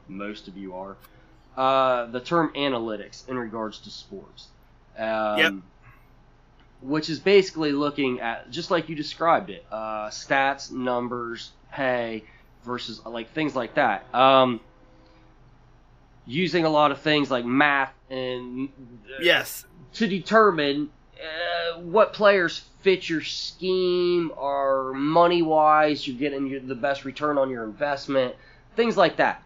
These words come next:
Speaker 1: Watch Moneyball with Brad Pitt.
Speaker 2: Yeah,
Speaker 1: Um,
Speaker 2: yeah, that's exact-,
Speaker 1: that's
Speaker 2: so
Speaker 1: the whole movie's
Speaker 2: I
Speaker 1: about. And I, that's kinda how I took the article almost, was, like, applying analytics to, what's the new guy's name, Khan,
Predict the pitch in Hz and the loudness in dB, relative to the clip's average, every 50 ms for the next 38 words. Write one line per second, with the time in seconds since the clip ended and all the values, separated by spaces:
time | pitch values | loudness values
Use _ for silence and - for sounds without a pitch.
0 | - 127 160 180 175 - 160 160 160 151 131 113 101 104 90 - - - - - | -4 2 4 4 4 4 2 2 2 2 2 0 -4 -6 -6 -6 -10 -18 -20 -16
1 | 123 123 117 143 151 143 135 135 - 127 123 - - - 202 196 160 139 - 147 | -14 -10 0 4 6 6 6 4 2 -4 -6 -6 -6 0 2 4 4 4 6 6
2 | 151 160 165 - 165 160 156 147 180 180 185 - 208 196 165 151 170 185 185 - | 8 10 10 12 10 10 8 8 6 4 4 4 2 -2 0 4 4 4 4 4
3 | - - - 165 180 208 208 208 202 202 175 190 190 180 170 165 196 196 127 123 | -2 -2 4 4 6 8 8 6 6 6 6 6 6 6 8 8 8 6 4 0
4 | 117 139 120 110 107 110 - - 156 165 170 180 170 170 165 160 156 143 190 208 | -2 -2 0 0 -2 -4 -4 0 2 4 4 4 4 2 0 -2 2 4 4 4
5 | 226 226 - - 220 202 190 170 151 175 175 160 151 - 139 143 143 143 - - | 4 2 0 2 4 4 4 2 4 6 6 4 4 2 2 2 2 0 0 -2
6 | 147 143 - 131 127 131 131 127 123 - - 120 117 117 117 117 120 117 117 113 | -4 -4 -2 -4 -2 -2 -2 -2 -4 -6 -8 -6 -4 -4 -4 -4 -4 -6 -6 -8
7 | - 127 123 101 123 127 123 - 123 - - 143 139 135 131 123 120 - 135 131 | -6 -8 -8 -4 -4 -4 -4 -4 -6 -12 -2 0 2 2 2 0 -4 -6 -4 -4
8 | 127 123 117 113 120 120 117 110 107 - - - - - - 131 120 110 107 107 | -2 -2 -4 -4 -4 -4 -4 -6 -8 -10 -12 -14 -14 -12 -8 -6 -6 -6 -6 -8
9 | 110 - 127 160 165 165 - 160 170 165 160 156 156 156 156 151 131 151 151 151 | -10 -4 -2 -2 -2 -2 -2 -2 2 4 4 4 6 4 4 4 0 -2 -2 -2
10 | 147 147 147 - 151 143 143 143 147 147 147 147 | -4 -4 -4 0 2 2 4 4 4 2 0 -2